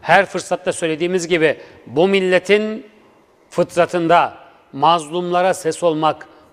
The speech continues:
onların koruyucusu, kollayıcısı olmak, zalimlere düşman olmak,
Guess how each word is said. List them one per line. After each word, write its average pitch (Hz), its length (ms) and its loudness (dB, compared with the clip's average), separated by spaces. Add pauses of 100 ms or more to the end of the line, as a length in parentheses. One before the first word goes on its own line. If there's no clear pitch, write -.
onların 160 500 -2
koruyucusu, 143 560 -6
kollayıcısı 135 600 -2
olmak, 147 540 4 (340)
zalimlere 165 880 -2
düşman 156 460 -4
olmak, 117 420 -8